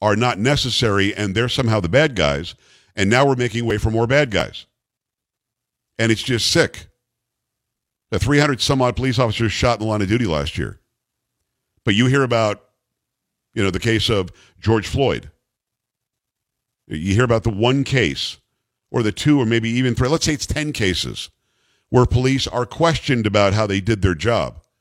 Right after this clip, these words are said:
You've got three hundred plus who were shot, many killed in the line of duty, and they're just not to be thought about 'cause they're the bad guys in a uniform.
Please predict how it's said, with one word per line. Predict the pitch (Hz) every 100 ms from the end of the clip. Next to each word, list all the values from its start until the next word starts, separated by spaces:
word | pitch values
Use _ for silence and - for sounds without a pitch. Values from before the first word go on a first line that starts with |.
| _ _ _ _ _
You've | 120
got | 123 -
three | 156 147
hundred | 151 117
plus | - 156 117 85 - -
who | 131
were | 123
shot, | 104 - 123 73 _ _ -
many | 123 139 131
killed | - 160 95 87
in |
the | 107
line | 104 104
of | 90
duty, | 135 160 80 78 - -
and | 123 120
they're | 151
just | 147 135
not | 147
to | 117
be | 117
thought | 156 151
about | 104
'cause | 101
they're | 123
the | 120
bad | 127 156 147
guys | 110 76 60 -
in | 117
a | 110
uniform. | 120 117 85 57